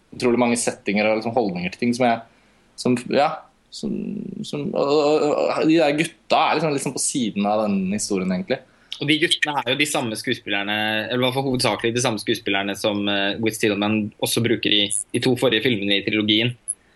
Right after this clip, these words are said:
Speaker 1: Ja,
Speaker 2: Så
Speaker 1: men
Speaker 2: de er liksom, han har en liksom fast stab med folk. Eh, men hovedkarakterene, Chloe Sevigny og Kate Beckinsale, er jo nye tilskudd til Stillman-universet, da. Og dessverre ble det jo ikke noe,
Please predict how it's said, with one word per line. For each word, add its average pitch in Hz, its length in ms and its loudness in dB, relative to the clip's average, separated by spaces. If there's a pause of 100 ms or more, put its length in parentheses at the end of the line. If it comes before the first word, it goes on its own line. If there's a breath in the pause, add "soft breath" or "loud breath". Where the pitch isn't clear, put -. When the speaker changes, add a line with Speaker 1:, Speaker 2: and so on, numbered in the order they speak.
Speaker 1:
Ja, 113 100 2
Speaker 2:
Så 117 80 0
Speaker 1:
men 123 80 -2
Speaker 2:
de - 20 2
er 131 160 2
liksom, 131 240 0
han 139 160 0
har 120 160 2
en 156 140 0
liksom 135 180 -2
fast - 320 -4
stab 117 560 0
med 127 160 -2
folk. - 320 -2 (920 soft breath)
Eh, 113 240 0
men 165 180 2
hovedkarakterene, 147 720 0
Chloe 123 220 0
Sevigny 110 420 0
og 113 640 0
Kate 107 220 -2
Beckinsale, 107 500 0
er 98 220 0
jo 98 160 -2 (380)
nye 107 420 2 (400)
tilskudd 117 580 -2
til 110 220 0 (420)
Stillman-universet, 107 960 0
da. 113 140 2
Og 113 100 -2
dessverre 120 320 0
ble 110 140 0
det 101 100 -4
jo - 60 -16
ikke 120 100 -4
noe, 117 160 0